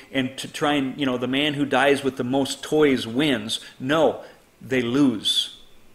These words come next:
Verse six, "Let the heavens declare his righteousness, for God himself is judge." Guys, God is coming to, uh, to judge with fire, to avenge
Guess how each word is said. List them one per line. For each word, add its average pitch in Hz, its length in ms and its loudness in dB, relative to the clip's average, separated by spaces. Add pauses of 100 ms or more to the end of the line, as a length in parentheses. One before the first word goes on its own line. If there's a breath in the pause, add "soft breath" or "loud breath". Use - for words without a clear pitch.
(1300 soft breath)
Verse 135 280 2
six, - 440 2
"Let 127 240 0
the 117 100 -2
heavens 135 540 -2
declare 123 520 -2
his 117 240 -8
righteousness, 107 920 -4 (540 soft breath)
for - 220 -8
God 117 720 -4
himself 123 800 -4 (260 soft breath)
is 107 320 -6 (240)
judge." - 640 -6 (960)
Guys, 123 280 -2
God 120 320 -8
is 120 180 -4
coming 107 400 -8
to, 120 120 -10
uh, 113 640 -8
to 139 100 -2
judge 113 420 4
with 135 260 4
fire, 131 500 4
to 143 280 -4
avenge 120 1080 2